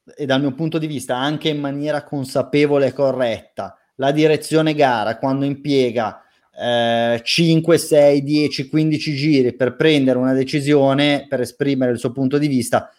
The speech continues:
qua ci ha messo trentacinque secondi, se-, bravi, bravi, ecco, quindi è arrivata un'interpretazione autentica da parte della direzione gara, secondo me molto molto bene. Terzo punto, Salvo,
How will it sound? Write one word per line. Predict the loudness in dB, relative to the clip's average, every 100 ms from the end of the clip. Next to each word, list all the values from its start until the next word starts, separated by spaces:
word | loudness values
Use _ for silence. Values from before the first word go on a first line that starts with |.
| _
qua | 0 0
ci | 2
ha | 0
messo | 0 0 -2
trentacinque | -4 -2 -2 0 -2 0
secondi, | -2 -4 -2 -2 -2 0 0 -2
se-, | -10 -18 _ _ _
bravi, | -2 2 2 0 -4 -8 _ _ _
bravi, | -2 2 2 0 -6 _ _
ecco, | -6 -6 -10 _
quindi | -4 -2 0 0 -4 -14 -14
è | 0
arrivata | 2 4 4 2
un'interpretazione | 0 2 0 0 0 0 0 0 0
autentica | -2 0 0 0 -4 -4
da | -4 0
parte | 0 0 -2
della | -2 -2
direzione | 0 -2 -2 -2 -2
gara, | 0 0 0
secondo | -4 -6 -2 -2
me | -4 -6 _ _
molto | 2 4 4 2
molto | 2 0
bene. | -4 -6 -10 -20 _
Terzo | 2 2 2 0 0
punto, | -2 -2 -2 0 0 0 -4
Salvo, | -6 -4 -4 -2 0 2 0 -6